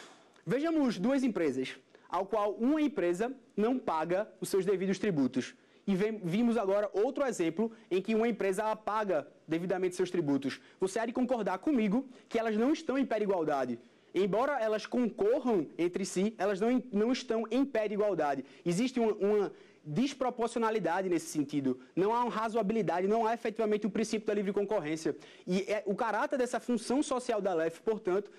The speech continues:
traz essa necessidade de concretizar o princípio da livre concorrência. Inclusive, é importante ressaltar que no recurso extraordinário R E sete dois trinta e seis cinquenta e um, sete dois trinta e seis cinquenta e um,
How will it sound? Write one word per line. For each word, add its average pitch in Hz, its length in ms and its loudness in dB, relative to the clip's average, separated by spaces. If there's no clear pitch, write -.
traz 196 200 -2
essa 214 280 -2
necessidade 185 640 -2
de 180 80 -8
concretizar 185 1080 0
o 214 80 -2
princípio 180 640 0
da 190 140 -2
livre 180 240 2
concorrência. 156 640 -2
Inclusive, 220 600 0
é 185 240 -2
importante 214 480 0
ressaltar 196 640 -2
que 208 220 2
no 262 380 4
recurso 220 440 0
extraordinário 214 600 0
R 220 240 0
E 143 260 0
sete 254 420 -2
dois 156 420 0
trinta 269 300 0
e 214 80 2
seis 254 400 -2
cinquenta 196 480 2
e 143 80 4
um, 139 180 0
sete - 380 -2
dois 147 420 2
trinta 220 240 0
e 220 60 -2
seis 269 240 0
cinquenta 233 400 0
e 165 80 2
um, 180 180 2